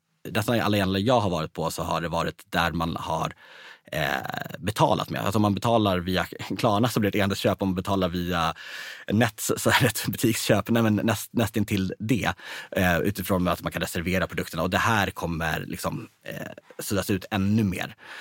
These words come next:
Eh, jag tror, eh, jag tror vi kommer vara ek-, väldigt, väldigt mycket duktigare på att segmentera våra kunder,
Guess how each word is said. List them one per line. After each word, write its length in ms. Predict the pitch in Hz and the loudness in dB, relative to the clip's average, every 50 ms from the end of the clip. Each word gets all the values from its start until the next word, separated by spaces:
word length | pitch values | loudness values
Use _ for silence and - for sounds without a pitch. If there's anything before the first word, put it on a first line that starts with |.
| - - - - | -14 -16 -14 -8
Eh, 460 | - 92 98 95 90 87 87 82 82 78 | -4 0 0 2 2 2 2 2 2 2
jag 200 | 85 104 101 - | 0 0 -2 -2
tror, 600 | - - 113 107 107 104 101 95 95 87 87 90 92 90 - - 113 - _ _ _ _ _ _ - | -4 0 2 4 4 4 2 2 0 -2 -2 -2 -2 -2 -4 -6 -10 -20 _ _ _ _ _ _ -8
eh, 200 | 101 95 90 87 78 - - - - - - - | -6 -4 -4 -4 -6 -8 -8 -10 -12 -12 -10 -8
jag 100 | - 107 | -6 -4
tror 100 | - 110 | -2 0
vi 60 | 110 | 0
kommer 180 | 104 - 110 107 | 0 2 2 2
vara 240 | 104 107 101 101 - - _ _ - | 4 4 2 2 0 -4 _ _ -8
ek-, 120 | - - - _ _ _ _ - _ _ _ _ _ - 92 | -8 -8 -8 _ _ _ _ -20 _ _ _ _ _ -12 -6
väldigt, 500 | 92 107 120 110 110 107 107 110 - - | -2 0 2 2 2 0 0 -2 0 0
väldigt 240 | 104 92 95 - | 0 0 0 -2
mycket 240 | - 95 95 - 85 | -2 -4 -4 -4 -4
duktigare 360 | 90 90 - - 90 85 90 | -6 -6 -6 -4 -4 -2 -2
på 200 | 87 - 90 82 | -4 -4 -4 -6
att 100 | 82 85 - | -6 -6 -6
segmentera 500 | - 85 85 90 87 - - - 90 85 | -6 -6 -4 -4 -4 -2 -2 -2 0 0
våra 180 | 82 82 80 | 0 -2 -4
kunder, 480 | - - 90 85 85 82 92 98 113 - | -4 -4 -6 -6 -4 -2 -2 -2 -4 -6